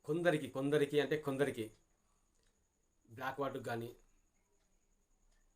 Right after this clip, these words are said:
ఒక ఆర్థిక ఇబ్బందులు కలుగుతున్న వ్యక్తులకు, వ్యక్తుల కుటుంబాలకు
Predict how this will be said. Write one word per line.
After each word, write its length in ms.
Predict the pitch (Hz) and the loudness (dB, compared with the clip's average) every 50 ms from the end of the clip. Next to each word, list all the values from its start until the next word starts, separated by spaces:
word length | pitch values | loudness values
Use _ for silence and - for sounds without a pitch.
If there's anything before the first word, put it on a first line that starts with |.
| _ _ _ - | _ _ _ -18
ఒక 160 | 139 131 131 | -12 -8 -6
ఆర్థిక 320 | 123 120 131 131 143 - 143 | -4 -4 -2 -4 -4 -2 0
ఇబ్బందులు 600 | 139 135 135 139 123 117 127 139 135 131 135 135 | -2 -2 -2 -6 -6 0 0 2 2 2 0 -2
కలుగుతున్న 380 | 131 123 131 131 131 127 123 | -2 -2 -4 -4 -4 -4 -4
వ్యక్తులకు, 500 | 120 113 117 113 - - 131 127 113 127 | -4 -4 -6 -6 -6 -4 -4 -4 -4 -4
వ్యక్తుల 420 | 120 117 120 117 - - 139 135 131 | -6 -6 -6 -6 -6 -6 -4 -4 -4
కుటుంబాలకు 680 | 131 - 120 - 123 127 127 127 123 117 - 117 107 | -4 -6 -10 -8 -4 -2 -2 -2 -2 -2 -4 -6 -10